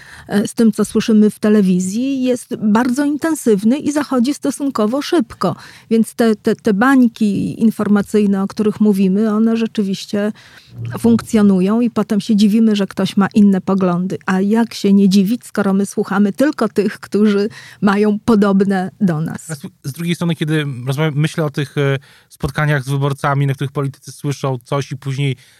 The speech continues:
Speaker 2: podejmują lub nie podejmują decyzje, to przypominają mi się historie, które ja słyszałem od polityków Platformy, m, przez ostatnie miesiące, w zasadzie już lata, że na tych spotkaniach z wyborcami, bo nie można powiedzieć, że politycy Platformy ich nie odbywali,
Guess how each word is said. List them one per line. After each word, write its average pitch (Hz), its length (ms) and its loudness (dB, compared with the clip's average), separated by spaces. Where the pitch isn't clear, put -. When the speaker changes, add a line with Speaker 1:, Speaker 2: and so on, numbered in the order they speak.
Speaker 2:
podejmują 143 500 2
lub 127 140 -4
nie 143 120 0
podejmują 147 500 -2
decyzje, 131 460 -4
to 151 220 -4
przypominają 156 400 -4
mi 156 60 -2
się - 120 -8
historie, 151 460 -4
które 160 200 -6
ja 156 80 -2
słyszałem 160 580 -2
od 143 140 -6
polityków 160 360 -6
Platformy, 175 680 -2
m, 123 60 -6
przez 139 120 -8
ostatnie 139 320 -6
miesiące, 143 560 -4
w 170 40 -14
zasadzie 156 280 -6
już 139 120 -4
lata, 143 400 -2
że 127 80 -2
na 143 60 0
tych 139 120 -10
spotkaniach 156 460 -6
z - 20 -8
wyborcami, 143 600 -4
bo 165 200 -2
nie 214 80 -8
można 226 200 -2
powiedzieć, 165 260 -2
że 143 120 -2
politycy 143 300 -10
Platformy 139 680 -4
ich 143 200 -10
nie 147 140 0
odbywali, 123 600 -2